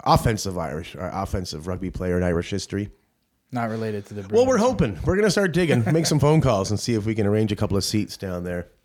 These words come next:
Speaker 2: <laughs>
Speaker 1: in the Garden. Maybe my, uh, long lost cousin will hook us up.
Speaker 2: Um, and, uh, Ryan O'Reilly, is he really Irish? No, he's just
Speaker 1: Well, he was the day he drove his, tr-, <laughs> his truck into the Tim Hortons. I'll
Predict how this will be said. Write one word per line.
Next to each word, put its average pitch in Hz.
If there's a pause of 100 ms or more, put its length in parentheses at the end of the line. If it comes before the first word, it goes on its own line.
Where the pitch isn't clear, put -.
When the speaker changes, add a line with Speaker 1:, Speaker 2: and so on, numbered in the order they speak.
Speaker 2:
<laughs> -
Speaker 1:
in 123
the 113
Garden. 123 (320)
Maybe 113
my, 107
uh, 95 (100)
long 104
lost 98
cousin 101
will 90
hook 95
us 90
up. 90 (540)
Speaker 2:
Um, 120 (280)
and, 131
uh, 123 (720)
Ryan 135
O'Reilly, 139
is 139
he 175
really 139
Irish? 135
No, 104
he's 120
just - (200)
Speaker 1:
Well, 165
he 143
was 170
the 151
day 165
he 156
drove 151
his, 143
tr-, - (140)
<laughs> -
his -
truck 165
into 139
the 123
Tim 131
Hortons. 120
I'll -